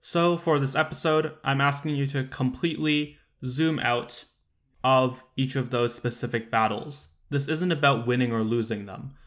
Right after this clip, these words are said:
because by design, these cultural battles are actually architected so that there can never be a clear winner, and that this continued rage,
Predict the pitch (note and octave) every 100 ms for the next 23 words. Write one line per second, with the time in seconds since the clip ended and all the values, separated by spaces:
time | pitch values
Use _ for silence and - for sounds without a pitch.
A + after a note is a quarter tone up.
0 | - - C3 C3+ B2 A#2 - A#2+ A#2 A2+
1 | A2+ D#3+ C#3+ C#3 C3+ - - B2+ - C#3+
2 | C#3 D3 C3 C3 D3+ D#3+ D#3 C3+ A#2+ A2+
3 | - A#2+ A#2 C#3 C#3+ D3 D3 C#3 D3 C#3
4 | - _ _ - C#3+ C3+ B2+ C3 B2+ B2+
5 | B2 B2+ C3 C#3 A2+ A#2 A2+ A2 A2+ -
6 | G#2+ G2+ B2 C3 C#3+ C#3+ - - - _
7 | _ _ - C#3 C3+ C3 C3 - _ _
8 | C3+ B2 B2 - - C3+ B2+ - B2 A#2
9 | B2+ B2 A#2 A2+ C#3 D3 D3+ C#3+ -